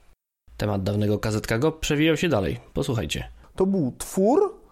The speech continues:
Speaker 2: do którego wszyscy inni, e, nie mieli nic, e, do gadania. My tutaj, gminy, dogadaliśmy się i to ma być,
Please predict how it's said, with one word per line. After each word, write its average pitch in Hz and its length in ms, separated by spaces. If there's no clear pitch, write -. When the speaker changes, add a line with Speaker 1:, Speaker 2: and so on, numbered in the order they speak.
Speaker 2:
do 165 140
którego 233 720
wszyscy - 420
inni, 220 560
e, 185 520
nie 190 160
mieli 220 320
nic, 190 400
e, - 40
do 156 220
gadania. 123 540
My 214 240
tutaj, 208 360
gminy, 165 340
dogadaliśmy 147 600
się 196 160
i 185 200
to 170 120
ma 156 160
być, 151 320